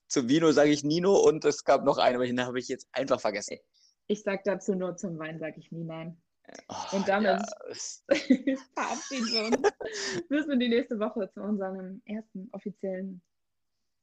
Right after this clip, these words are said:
Speaker 2: Date mit den Zuschauern. Nein, aber dann können wir uns vielleicht ein bisschen besser kennenlernen. Bis zur dritten Folge, würde ich sagen.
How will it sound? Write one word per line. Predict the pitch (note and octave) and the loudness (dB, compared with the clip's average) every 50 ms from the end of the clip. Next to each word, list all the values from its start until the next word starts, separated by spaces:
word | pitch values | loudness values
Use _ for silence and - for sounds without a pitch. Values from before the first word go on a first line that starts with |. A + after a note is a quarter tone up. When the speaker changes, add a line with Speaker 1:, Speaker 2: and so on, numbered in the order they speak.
| _ _ _ _ _ _ _ - | _ _ _ _ _ _ _ -2
Speaker 2:
Date | F#3 G3 A3 G#3+ - - - | 0 0 0 0 -4 -6 -6
mit | A3 G3+ - | -6 -4 -4
den | A3+ G#3 G#3+ | -6 -6 -4
Zuschauern. | - B3+ C4+ - C#4 C4 C4 B3 A3+ | -6 -8 -8 -6 -8 -4 -2 -2 -2
Nein, | E3+ D#3+ D#3+ E3 - | -2 -4 -6 -8 -6
aber | - F3 F#3+ F#3+ | -4 -2 0 2
dann | G#3 G#3 G#3+ | 2 2 2
können | A#3 A3 G#3+ | 0 -2 -2
wir | G3 | -2
uns | G3 G3+ - | -4 -6 -4
vielleicht | G3+ F3+ F3+ - | -6 -6 -6 -6
ein | F3+ | -10
bisschen | F3+ - F3+ | -10 -8 -6
besser | F3 F#3 - G3 | -6 -6 -8 -8
kennenlernen. | - - F#3 F3 F3 F3 F3 F3+ - | -10 -8 -8 -6 -6 -6 -8 -8 -8
Bis | G#3 G#3 G#3 | -8 -6 -6
zur | G#3+ G3+ | -4 -4
dritten | F#3+ F#3 - - F3 | -4 -4 -6 -6 -10
Folge, | - F#3+ F3+ F3 F3 | -6 -4 -4 -4 -4
würde | E3+ E3+ F3 | -6 -12 -14
ich | F3 _ | -14 _
sagen. | - F3 F3 F3 F3 | -12 -12 -12 -12 -16